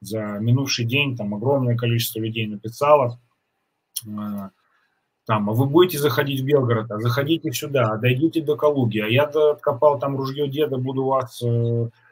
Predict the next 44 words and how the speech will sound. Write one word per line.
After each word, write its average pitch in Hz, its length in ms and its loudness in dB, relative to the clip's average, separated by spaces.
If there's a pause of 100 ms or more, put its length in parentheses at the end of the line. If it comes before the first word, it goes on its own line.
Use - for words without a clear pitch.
(240)
здесь, 120 440 0
э, 120 200 2 (220)
встречать, - 560 2
бля, 622 120 6 (440)
бля, 135 240 4
бля, 143 140 2 (100)
бля, 135 300 2 (180)
парни, 143 340 2
я 135 140 0
с - 120 -2
вами. 113 340 -2 (340)
А 120 100 -2
где 147 260 6
с-, 135 100 0
достать 143 440 2
флаг 139 300 0
Р 123 100 -2
Д 131 160 -2
К? - 80 -10 (180)
А - 40 -6
где 139 280 0
это? 113 280 -2
А 110 40 -14
где 113 180 -4
то?» 107 220 -8
Ну, 135 240 -6
то 131 80 -6
есть - 240 -4 (480)
понятно, 190 460 4
что 120 720 -2
там, 101 180 -10 (1400)
чем 151 200 2
больше 147 320 4
людей 147 240 4
о 135 100 6
нас 131 240 -2
узнают, 226 480 2
да, 185 180 8
тем 120 200 -2
больше 165 320 0
людей 131 400 0
начинают, 120 500 -2
скажем 110 340 -6
так, - 180 -14